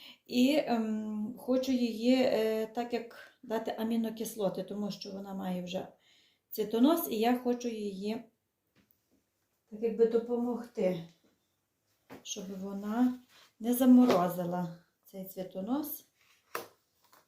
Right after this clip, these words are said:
Корінчики напиталися, я мусила корінці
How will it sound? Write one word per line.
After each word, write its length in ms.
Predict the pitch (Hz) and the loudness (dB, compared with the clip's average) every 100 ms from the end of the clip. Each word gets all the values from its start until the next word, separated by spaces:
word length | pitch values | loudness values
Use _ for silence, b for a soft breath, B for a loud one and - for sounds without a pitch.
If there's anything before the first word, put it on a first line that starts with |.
| - _ _ _ _ _ _ _ _ _ _ _ _ _ _ _ _ _ _ _ _ _ _ _ | -20 _ _ _ _ _ _ _ _ _ _ _ _ _ _ _ _ _ _ _ _ _ _ _
Корінчики 640 | - 254 240 208 208 - 190 | -4 -2 0 -2 -10 -6 -4
напиталися, 760 | 175 - 170 202 254 285 311 | -4 -6 -8 -4 -2 -2 -2
я 260 | 277 226 220 | -2 0 -2
мусила 440 | 220 208 196 190 | -6 -6 -4 -4
корінці 720 | 190 196 196 185 - 208 196 | -4 -8 -8 -12 -6 -4 -4